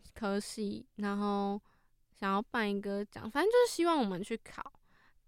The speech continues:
证照，然后很多是希望我们去他们补习班上课，然后就可以去考什么，嗯，证券的那种期-，有点类似期货分析师那种，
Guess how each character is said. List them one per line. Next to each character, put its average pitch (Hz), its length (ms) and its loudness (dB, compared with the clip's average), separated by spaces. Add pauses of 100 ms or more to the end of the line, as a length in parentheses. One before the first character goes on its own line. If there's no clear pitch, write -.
(360)
证 196 240 0
照， - 320 -4 (180)
然 220 200 2
后 262 280 6 (180)
很 202 220 2
多 214 200 6
是 277 240 2
希 - 500 -4
望 240 160 6
我 226 60 4
们 208 160 -2
去 214 580 2 (280)
他 233 100 0
们 233 120 4
补 196 120 6
习 202 120 -2
班 196 200 2
上 - 240 -4
课， - 180 -4
然 202 120 2
后 202 60 2
就 202 120 0
可 220 140 -2
以 202 40 0
去 208 100 2
考 - 280 -4
什 214 100 -8
么， - 360 -12 (480)
嗯， 202 600 0 (120)
证 220 420 0
券 214 420 0 (220)
的 202 120 0
那 208 140 2
种 - 300 -8 (880)
期-， - 240 -10 (120)
有 247 160 6
点 269 200 6
类 269 160 6
似 240 460 2
期 - 360 -4
货 233 200 2
分 196 240 0
析 202 220 -6
师 196 220 -8
那 190 140 -2
种， - 160 -8